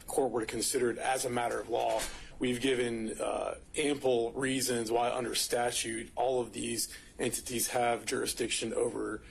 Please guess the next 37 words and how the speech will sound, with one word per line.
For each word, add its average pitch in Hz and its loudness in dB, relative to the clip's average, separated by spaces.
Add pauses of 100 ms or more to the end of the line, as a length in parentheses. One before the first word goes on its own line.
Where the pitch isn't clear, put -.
(280)
um, 113 -4 (460)
many 135 4
of 127 2
the 127 0
crimes 113 0 (100)
that 117 -2
are 117 -2
alleged 117 2
in 110 -4
the 113 -2
indictment, 117 0
many 131 4
of 123 2
the 123 2
topics 127 0
that, - -4
well, 143 2
all 160 6
of - -4
the - -8
topics, 120 0 (340)
uh, 117 2
where 123 4
we've 123 4
alleged 123 2
that 117 0
some 120 2
of 110 0
these 113 2
defendants - 0
have 110 0
made 117 -2
false - 0
statements, 117 -2 (380)
um, 113 0
regarding. 110 0
So 117 2